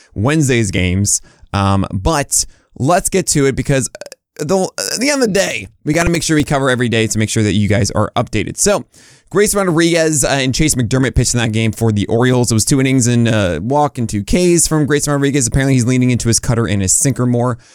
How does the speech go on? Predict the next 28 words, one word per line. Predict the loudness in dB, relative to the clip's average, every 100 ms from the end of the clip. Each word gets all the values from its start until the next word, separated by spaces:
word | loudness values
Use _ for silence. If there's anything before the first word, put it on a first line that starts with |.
| -16
Follow | -4 0 2
that | 0 0
one. | 0 0
Nothing | 0 0 0
really | 2 2 0
at | 0
the |
moment | 0 0 -2
to | -4
report. | -4 -4 0 -2 -2
And | -2
Chase | 0 0
McDermott | -2 -2 0 0
doesn't | 0 -2 -4
feel | -2 0
like | 2 0
he's | 0 0 0 -4 -12 -20 _
going | 0 2 4
to |
be | 2
fighting | 2 0 0
for | 0 0
that | 0
rotation | 0 0 0 -2
spot | -4 -6
at | -4
the |
moment. | 0 0 -2